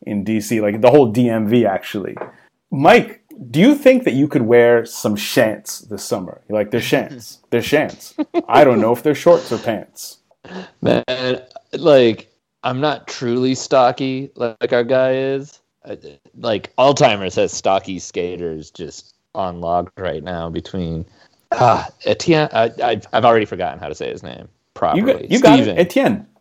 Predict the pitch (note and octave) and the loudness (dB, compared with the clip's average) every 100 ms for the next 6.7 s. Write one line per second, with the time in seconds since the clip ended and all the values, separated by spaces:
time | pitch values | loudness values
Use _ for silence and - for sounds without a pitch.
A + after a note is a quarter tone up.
0 | _ _ A3+ - - _ _ D3 D3+ D#3 | _ _ -2 -2 -6 _ _ -10 -4 -4
1 | C#3+ D#3 A2 C3 D3+ E3 F3+ - - D3 | -4 -6 -8 -4 -2 -2 -8 -10 -8 -8
2 | _ _ _ _ C3+ E3 D#3+ C3+ - D3+ | _ _ _ _ -6 -4 -4 -6 -6 -2
3 | E3 F3 E3 B2 C3 B2+ G#2+ G#2 C3 - | -2 -2 -2 2 2 2 -2 -4 -6 -10
4 | - A#2+ G#2 F#2 - C3+ - - A2 G#2 | -10 -2 0 -2 -6 -10 -12 -18 -20 -6
5 | A#2 G#2+ G#2 A2 G#2 G2+ - A2 G#2+ G2+ | 0 0 0 -2 -4 -4 -8 -6 -4 -4
6 | F#2+ F#2 G#2 G2+ B2 C3 | -8 -6 -4 -2 -2 -2